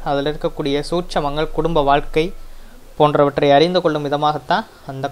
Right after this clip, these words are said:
காலத்தினுடைய நாட்டுப்புறவியல் கதைகள், நாட்டுப்புறவியல் கதை கூறுகள் போன்றவை அனைத்துமே அடங்கியிருக்கின்றன. அதையொட்டி பல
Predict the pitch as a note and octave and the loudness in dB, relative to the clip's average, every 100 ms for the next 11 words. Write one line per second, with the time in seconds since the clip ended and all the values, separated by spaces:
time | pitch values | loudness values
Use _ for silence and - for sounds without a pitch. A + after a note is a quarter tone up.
0 | - C#3+ D3+ - D3+ C3+ C3+ E3 E3 C#3 | 0 2 2 -2 -6 -4 -4 -2 -2 -2
1 | - D3+ C#3+ C#3 C#3 C3+ C#3+ D3+ D#3 D#3+ | -2 -4 -2 -2 -4 -2 2 2 2 0
2 | D#3 C#3+ D3 C#3+ C#3 C#3 C3+ C#3 C#3+ - | 0 -2 0 0 0 -2 -2 -2 -2 2
3 | D#3+ D#3 D3+ D3 C#3 D3 C#3+ C#3 D3 E3+ | 2 4 0 -2 -2 0 2 2 0 -4
4 | - E3 E3+ D#3+ C#3+ - - - - - | -4 -2 0 -2 -6 -20 -20 -20 -20 -20
5 | _ - C#3+ C#3+ C#3 C3 C3 B2+ B2+ C#3 | _ -4 -2 0 0 -2 -6 -8 -8 -14
6 | - - - - - _ - - - - | -20 -20 -20 -20 -20 _ -20 -20 -12 0
7 | C#3+ C#3+ C#3+ C#3+ - D#3+ G3 - - - | 2 4 2 0 -2 -2 -2 -16 -20 -20
8 | - - - - - - - - - - | -20 -20 -20 -20 -20 -20 -20 -20 -20 -20
9 | - - - D#3+ D3+ D3 C3+ | -20 -20 6 8 10 8 8